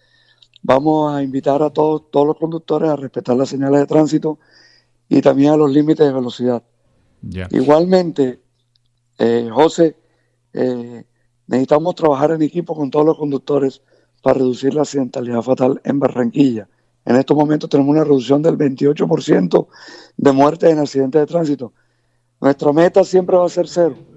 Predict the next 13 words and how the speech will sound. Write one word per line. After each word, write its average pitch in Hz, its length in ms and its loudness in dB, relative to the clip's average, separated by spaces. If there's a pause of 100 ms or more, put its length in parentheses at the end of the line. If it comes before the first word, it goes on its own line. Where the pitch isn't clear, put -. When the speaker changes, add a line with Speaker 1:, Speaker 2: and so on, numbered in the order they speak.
(440)
Speaker 1:
Por 131 140 -2
eso 139 160 -4
invitar 147 360 0
a 156 60 -2
todos 147 200 -2
los 156 100 -4
conductores 143 440 -4
a 147 60 0
ser 143 200 -4
responsables 156 600 -2
en 151 60 -2
las 147 120 -2
vías 160 380 2